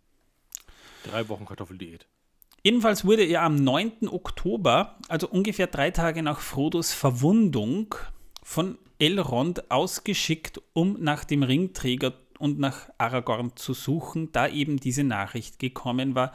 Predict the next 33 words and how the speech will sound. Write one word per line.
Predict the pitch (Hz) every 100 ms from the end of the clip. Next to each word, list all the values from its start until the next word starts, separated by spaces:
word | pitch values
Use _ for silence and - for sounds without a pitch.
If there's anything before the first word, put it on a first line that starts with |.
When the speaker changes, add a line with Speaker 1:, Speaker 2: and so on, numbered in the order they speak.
| - - - -
Speaker 2:
dass | - 131 - -
große | 123 120 135 -
Gefahr | 135 135 - 101 98
auf | -
dem | - 117 107
Weg | 104 95 -
sei. | - 104 104 _ _ - - - - - - - - - _ _ _ _
Er | 175
hat | 165 180
die | 147
Nazgul | 143 170 - - 240 247 208 - - -
dann | - 170 156
auf | 156
seinem | - 147 143 139
Weg, | 151 165 - - - - - -
ähm, | 160 151 143 143 139 143
von | - 139
der | 135
Brücke | 135 151 160 151
vertrieben | - 123 - 143 185 208 220 214 196
und | - 175 180
hinterließ | 175 170 151 147 190 -
dort | 165 156
seinen | - 139 123 123
Elbenstein, | 202 226 226 202 - - 180 180 180 185
das | 175 147
habe | 139
ich | 131
jetzt | 127 -
schon | 123
des | 113 113
Öfteren | 131 - 147 143
erwähnt, | 135 131 139 139 147